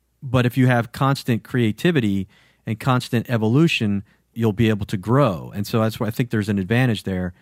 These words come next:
I guess where I was going with it is that there's definitely gonna be people that are impacted. I don't think everybody is eminently retrainable in a more technologically advanced society.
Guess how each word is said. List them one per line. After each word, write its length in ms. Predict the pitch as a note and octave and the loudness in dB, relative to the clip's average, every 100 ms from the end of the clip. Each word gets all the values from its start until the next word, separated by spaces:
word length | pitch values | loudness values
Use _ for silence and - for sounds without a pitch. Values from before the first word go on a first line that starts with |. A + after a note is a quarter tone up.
| _ _ _ _ B2 | _ _ _ _ 0
I 80 | |
guess 200 | D#3 G#3 | 2 2
where 100 | F3 | 2
I 80 | C#3 | 2
was 100 | B2+ | 2
going 280 | C3 F3 D#3 | 2 4 4
with 140 | A#2+ | 2
it 80 | A#2 | 2
is 140 | A2+ A#2 | 2 0
that 180 | A2+ | 0
there's 140 | D3 C3+ | 0 2
definitely 300 | G3+ A3 F#3+ | 2 2 0
gonna 100 | D#3 | 0
be 100 | C3 | 0
people 260 | - C#3+ B2+ | 0 0 0
that 120 | A2+ | 0
are 60 | |
impacted. 500 | A2 A#2 A2+ A2 A2+ - | 0 0 0 0 -4 -2
I 100 | B2 | -2
don't 260 | A#2+ C#3+ C3+ | 2 0 0
think 220 | D3 - | -2 -2
everybody 640 | A#2+ B2 D3 C3+ C3+ C#3 C3 | -4 0 0 2 2 2 2
is 180 | A2+ - _ _ | 0 -8 _ _
eminently 640 | B2+ A#2+ B2 A#2+ B2 A2+ A2 | -2 0 0 0 2 2 0
retrainable 680 | A#2+ A2+ - G#2+ C3 F3 F#3 - _ _ _ - | -4 -4 -2 -4 -2 -4 -6 -10 _ _ _ -2
in 140 | A#2+ | 0
a 140 | G#2+ A#2+ | 0 -2
more 280 | A2+ G#2+ | -2 -2
technologically 960 | G2+ A2 - G#2+ G#2+ A2 A2+ A2+ A2 G#2 | -2 -6 -4 -2 0 -2 -4 -2 -2 -2
advanced 460 | G2 G2+ G#2 G#2 - | -4 -2 -2 -2 -6
society. 720 | G#2+ G#2+ G2+ A#2 D#3 F3+ | -6 -2 -2 0 -2 -4